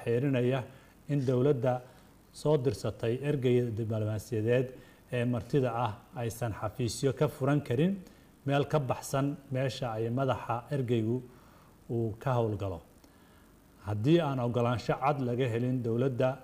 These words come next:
martida loo yahay. Markii ay arkeen axdiga Vienna ee ku saabsan xiriirka diblomaasiyadeed, gaar ahaan qodobka afartan iyo koowaad faqradiisa saddexaad ee xeerinaya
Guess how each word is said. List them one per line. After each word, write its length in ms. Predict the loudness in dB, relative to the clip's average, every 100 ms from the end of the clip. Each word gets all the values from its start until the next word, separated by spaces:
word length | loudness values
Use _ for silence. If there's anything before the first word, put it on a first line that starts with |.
| -8
martida 360 | -6 -4 0 0
loo 140 | 2
yahay. 280 | 0 -2 -8 -14 -20 -20 -20 -20 -20 -20 -20 -20 -20 -20 -20 -20 -20 -20 -6
Markii 340 | 0 0 2 0
ay 120 | 2 0
arkeen 440 | 0 2 2 0 -6 -20 -20 -4
axdiga 420 | -2 0 0 0
Vienna 540 | -2 0 0 2 0 -4 -12 -20 -8
ee 120 | -6
ku 120 | 0 0
saabsan 520 | 0 -2 -2 -2 -4
xiriirka 460 | 0 2 2 2 -2
diblomaasiyadeed, 880 | 0 0 0 -2 -2 -2 0 0 0
gaar 180 | -2 -2
ahaan 360 | -4 -2 -2 -2
qodobka 440 | 0 0 0 -2 -4 -4 -14 -18 -10
afartan 440 | -4 -4 -2 0
iyo 100 | -2
koowaad 480 | 0 0 2 2 2 -4 -20 -18 -12
faqradiisa 560 | -4 0 2 0 -2
saddexaad 560 | -6 -4 -6 -2 0 0 -4
ee 100 | -8 -4
xeerinaya 640 | 0 2 2 2 2 0